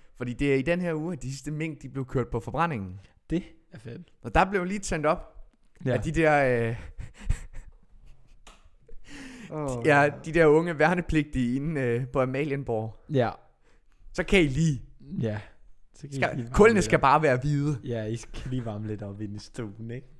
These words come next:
Speaker 2: Hmm, det var så dejligt.
Speaker 1: Nogle andre, som også er lidt overophedet efterhånden.
Speaker 2: Ja.
Speaker 1: Måske er de også lidt trætte i benene. De har jo trods alt, øh,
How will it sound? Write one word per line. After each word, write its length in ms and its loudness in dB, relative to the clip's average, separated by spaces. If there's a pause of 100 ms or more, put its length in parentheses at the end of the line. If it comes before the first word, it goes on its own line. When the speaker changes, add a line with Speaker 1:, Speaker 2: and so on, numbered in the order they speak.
Speaker 2:
Hmm, 500 -12
det 40 -18
var 60 -12
så 380 -16
dejligt. 300 -14 (1080)
Speaker 1:
Nogle 200 -4
andre, 320 -2 (400)
som 200 -2
også 540 -2 (200)
er 220 2 (180)
lidt 240 0
overophedet 580 4
efterhånden. 560 -2 (200)
Speaker 2:
Ja. 120 -8 (380)
Speaker 1:
Måske 220 -4
er 60 2
de 80 -4
også 140 -6
lidt 100 -4
trætte 280 -2
i 40 -2
benene. 340 -6
De 140 -8
har 140 -6
jo 60 -6
trods 240 -10
alt, 220 -6
øh, 280 -6